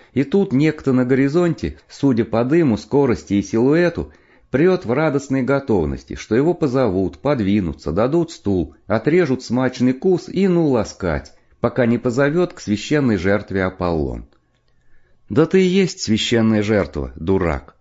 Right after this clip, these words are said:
Ты и есть тот мелкий козел, которым по мановению свыше заменяется под алтарным ножом родной сын. Пирожком мы сынка угостим, публично продекларировав, что из веры и верности Богу нашему не пожалеем и сына.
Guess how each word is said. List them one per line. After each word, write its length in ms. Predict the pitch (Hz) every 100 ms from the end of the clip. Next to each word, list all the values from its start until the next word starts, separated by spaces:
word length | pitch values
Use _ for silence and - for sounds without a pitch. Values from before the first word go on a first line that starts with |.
| _ _ _ _ -
Ты 160 | 151
и 40 | 170
есть 300 | 190 165 -
тот 200 | 110 131
мелкий 400 | 165 160 - 135
козел, 580 | 151 139 104 76 69 - _ -
которым 440 | 117 120 135 123
по 140 | 101 113
мановению 600 | 117 123 123 131 120 117
свыше 440 | - 160 175 104
заменяется 640 | 90 107 123 147 139 - 104
под 180 | 110
алтарным 560 | 117 117 120 107 101 101
ножом 400 | 117 123 160 127
родной 340 | 92 90 107
сын. 400 | 104 - 71 62 - _ _ _ _ _ _ _ -
Пирожком 540 | 123 156 151 180 190
мы 160 | 170 156
сынка 420 | 156 151 147 156
угостим, 680 | 151 143 147 - 110 87 76
публично 580 | 113 113 127 117 - 107
продекларировав, 960 | 117 110 117 139 143 170 170 104 82 78
что 220 | - - 131
из 160 | 110
веры 340 | 120 131 120 113
и 40 |
верности 520 | 107 120 104 98 -
Богу 400 | 113 160 160 101
нашему 440 | 90 87 80 85 92
не 100 | 113
пожалеем 640 | 123 135 147 160 143 127
и 20 |
сына. 440 | - - 73 64